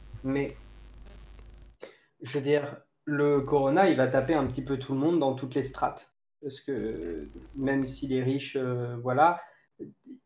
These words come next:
il se trouve que ça a été tellement géré avec les pieds que il y en a forcément qui sont contaminés, il y en a forcément qui vont crever. Euh,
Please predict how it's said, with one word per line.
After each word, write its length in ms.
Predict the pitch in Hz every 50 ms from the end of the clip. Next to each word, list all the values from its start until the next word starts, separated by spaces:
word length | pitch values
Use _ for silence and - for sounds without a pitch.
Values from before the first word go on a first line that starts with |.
| _ -
il 120 | 147 127
se 120 | 123 -
trouve 280 | - - - 151 147 -
que 100 | - 143
ça 160 | 123 131 139
a 40 | 135
été 260 | 131 127 135 135 127
tellement 320 | 131 143 139 139 143 143 131
géré 260 | 123 127 135 131 143
avec 300 | 135 127 127 127 123 -
les 100 | 131 127
pieds 360 | 127 - - 165 160 160 156
que 680 | - - 131 127 123 123 123 123 123 123 123 123 123 127
il 60 | 127 127
y 80 | 131
en 80 | 131 131
a 80 | 131
forcément 440 | 127 135 143 - - 147 139 143 143
qui 180 | 143 - - 131
sont 280 | 127 - 143 131 123 120 120 120 120 117 123 123 120 117 117 113 -
contaminés, 560 | - 135 123 127 123 120 117 127 143 160 165 151
il 60 | 131
y 40 | 123
en 20 |
a 40 | 120
forcément 400 | 123 127 127 - 139 139 151 156
qui 120 | - 151
vont 120 | 135 135 135
crever. 360 | - - - 131 127 123 - _ _ _ _ _ _ - - - - - - - - _ _ 143
Euh, 540 | 139 135 135 131 131 131 131 131 135 131